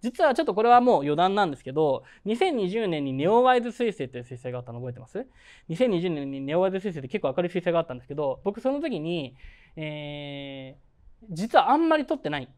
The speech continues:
んですよね。あの、というのは、あの、その時ちょっといろいろ家庭内の話とかあってですね、あの、あんまり遠征に行けなくて、えー、すごい不完全燃焼でネオワイズ彗星終わっちゃって、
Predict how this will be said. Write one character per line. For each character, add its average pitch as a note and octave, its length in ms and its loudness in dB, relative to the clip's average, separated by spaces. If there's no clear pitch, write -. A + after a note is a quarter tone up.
ん C#3 40 -14
で C#3 80 -14
す - 80 -20
よ D#3 100 -14
ね。 A3+ 300 -4
あ D3+ 200 -6
の、 C#3+ 300 -8
と A#3+ 80 2
い - 20 6
う - 40 6
の - 80 2
は、 C3 240 -2
あ D3+ 140 -2
の、 C#3+ 80 -6
そ C4 120 -2
の D#4 100 4
時 C4 80 -8
ち - 60 0
ょ - 20 0
っ B3 40 -2
と G3 60 0
い E3+ 60 6
ろ G3 60 6
い - 40 6
ろ G3+ 80 2
家 F#3+ 200 2
庭 A3+ 800 4
内 E3 160 2
の C#3+ 60 -4
話 D3 220 -4
と C#3 100 -6
か B2+ 100 -6
あ B2 40 -4
っ B2 40 -12
て B2 140 -18
で B2 80 -8
す - 100 -18
ね、 C3+ 160 -6
あ C#3 220 -8
の、 E3 100 0
あ - 20 4
ん B3+ 100 0
ま C4 80 4
り A#3 60 6
遠 B3+ 180 2
征 B3 100 2
に G#3+ 80 -2
行 G#3+ 60 -6
け B3+ 100 0
な C4 120 -2
く - 60 -20
て、 C#3+ 500 -4
え D3 640 -2
ー、 - 40 -20
す F3+ 100 -4
ご E4+ 140 4
い A#3 100 4
不 - 100 -8
完 A#3+ 240 -2
全 A#3+ 200 0
燃 A#3 180 -2
焼 C#3+ 160 -4
で C3 60 -6
ネ D3 120 -4
オ E3 100 -2
ワ E3+ 100 0
イ E3+ 40 -2
ズ E3+ 60 -8
彗 F3 140 -4
星 C#3+ 60 -10
終 B2 180 -10
わ C3+ 160 -4
っ C#3 80 -18
ち - 80 -10
ゃ D3 40 -2
っ D3 40 -10
て、 D3 480 -6